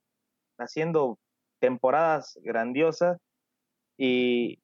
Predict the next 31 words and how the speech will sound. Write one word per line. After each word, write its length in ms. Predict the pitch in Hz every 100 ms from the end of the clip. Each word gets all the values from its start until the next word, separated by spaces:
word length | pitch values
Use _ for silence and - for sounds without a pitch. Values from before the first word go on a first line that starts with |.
| -
y 140 | 123
es 100 | 160
una 140 | 190 185
mentira 560 | 175 170 190 175 170
decir 360 | 156 127 160 156
de 160 | 147
que, 560 | - 131 123 117 113 110 - _ _ _ _ _ _
no, 240 | 135 165
las 140 | 156 123
lesiones, 1000 | 120 - 175 180 170 143 131 123 120 120 _ _
que, 760 | 120 117 113 113 107 104 107 110 - _ _ _ _ _ -
que, 920 | 113 107 107 101 101 101 101 98 98 - _ _ _ _ _ _
que 120 | 117
Klopp, 400 | - 151 180 180 165
que 60 |
sabe 180 | 139 147
lo 120 | 131
que 120 | 131
hace, 600 | 156 175 170 165 160 160 156
y 40 | 170
está 200 | 175 294
bien, 280 | 254 339 160
o 40 | 113
sea, 220 | 135 123 - _ _ _ _ _ _ _ _
co-, 120 | -
con 240 | 131 151 151
todo 440 | 233 277 330 349 - _ _ -
está 280 | 139 175
peleando 300 | 175 180 175 165
puestos 280 | 165 156
europeos, 600 | 143 127 123 123 107 -